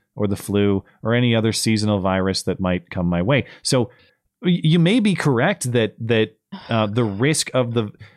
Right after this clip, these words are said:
the ri-, it's, let me put it this way. It's possible, um, that, that the risk of the virus is still greater than the risk I face from the vaccine. But to me, they're so small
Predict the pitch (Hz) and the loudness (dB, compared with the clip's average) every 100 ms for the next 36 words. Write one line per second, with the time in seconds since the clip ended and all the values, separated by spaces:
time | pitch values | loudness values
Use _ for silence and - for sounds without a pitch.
0 | _ _ _ 104 131 101 139 151 - 139 | _ _ _ -2 0 2 0 0 -4 -4
1 | 147 - - _ - 127 123 117 107 87 | -4 -4 -10 _ -2 0 2 0 -2 -4
2 | 73 123 - - - - 175 165 117 78 | -2 -2 -2 -10 -14 -4 0 0 0 -2
3 | 135 - _ _ _ _ _ - 110 107 | -4 -4 _ _ _ _ _ -2 2 2
4 | 101 101 - _ _ - 117 104 - 110 | 2 -2 -6 _ _ -4 -2 -2 -4 -2
5 | 113 117 98 101 143 165 147 117 113 113 | 0 0 -4 0 0 0 -2 -2 0 0
6 | 120 113 104 117 104 - 120 113 104 110 | 2 2 0 -2 -2 0 0 0 0 0
7 | 110 107 101 98 92 101 107 - 107 95 | 2 0 0 -2 -2 -2 -2 -4 -4 -6
8 | - 95 92 - _ - 127 110 101 98 | -4 -4 -4 -8 _ -4 0 0 0 -2
9 | - 131 76 - _ _ _ 139 - 170 | 0 -4 -4 -8 _ _ _ -4 0 0
10 | 185 123 135 - - 170 180 - 151 113 | 0 0 0 0 0 0 0 0 0 0
11 | 80 117 | -2 -4